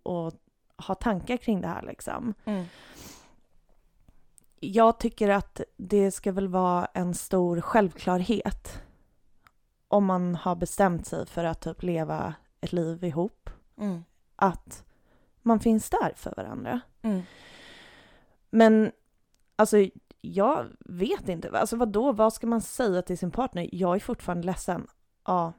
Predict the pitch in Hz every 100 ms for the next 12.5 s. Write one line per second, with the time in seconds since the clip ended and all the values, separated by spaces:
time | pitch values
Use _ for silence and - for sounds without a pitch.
0 | _ - 196 180 220 - - 180 185 175
1 | 190 202 - - 170 170 175 165 - 247
2 | - - - 196 175 180 160 73 - -
3 | - - - 202 214 196 165 294 - -
4 | - 226 240 226 - - - - 254 226
5 | 208 - 214 180 233 165 175 185 160 -
6 | - - - - - _ _ _ _ 202
7 | 180 165 185 208 - - - 415 - -
8 | - - 180 - 196 185 165 214 220 196
9 | 214 302 285 190 165 156 - 202 220 -
10 | - - 294 _ - 208 175 180 277 -
11 | 175 170 160 - 175 190 254 175 - 175
12 | 160 165 165 -